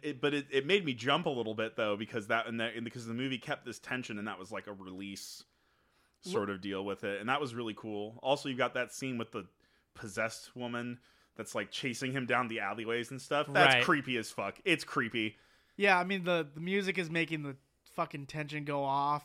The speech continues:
Speaker 2: The guy's, like, constantly scratching his face.
Speaker 3: Right.
Speaker 2: And, like, you could, could hear, it sounds just like some A S M R, just, like, some really, like, beard on
Speaker 3: Yep.
Speaker 2: fucking, like, metal kinda shit.
Speaker 3: It's the sound you get, like, if you have,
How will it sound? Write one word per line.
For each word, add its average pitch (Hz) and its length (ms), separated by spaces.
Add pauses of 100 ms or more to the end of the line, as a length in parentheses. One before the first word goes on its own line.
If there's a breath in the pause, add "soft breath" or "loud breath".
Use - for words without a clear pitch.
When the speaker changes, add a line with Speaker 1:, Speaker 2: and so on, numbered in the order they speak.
(140)
Speaker 2:
The 170 80
guy's, 214 320
like, 208 160 (160)
constantly 180 800 (180)
scratching 165 800
his 156 220 (260)
face. 156 560 (200)
Speaker 3:
Right. 156 280
Speaker 2:
And, 202 120
like, 202 160
you 208 100
could, 208 140
could 190 100
hear, 214 200
it 208 220
sounds 247 480
just 226 180
like 202 140
some 180 200
A 160 200
S 196 180
M 160 140
R, 170 200
just, 156 220
like, 151 160
some 147 340
really, 175 280
like, 147 280
beard 165 320
on 156 160
Speaker 3:
Yep. 127 160
Speaker 2:
fucking, 151 260
like, 139 280
metal 139 460
kinda 139 180
shit. 170 200
Speaker 3:
It's 156 160
the 170 120
sound 175 320
you 160 140
get, 139 320
like, 123 280
if 131 140
you 127 120
have, 120 280